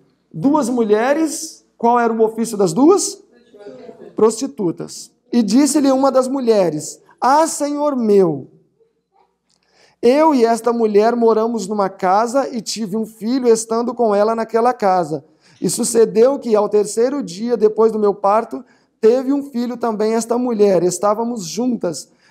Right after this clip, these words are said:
Nenhum estranho estava conosco na casa, somente nós duas naquela casa. E de noite morreu o filho desta mulher, porquanto se deitara sobre ele.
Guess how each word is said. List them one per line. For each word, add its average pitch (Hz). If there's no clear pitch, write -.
Nenhum 240
estranho 240
estava 226
conosco 226
na 233
casa, 196
somente 226
nós 208
duas 254
naquela 185
casa. 143
E 233
de 233
noite 247
morreu 247
o 247
filho 233
desta 220
mulher, 240
porquanto 233
se 226
deitara 240
sobre 208
ele. 147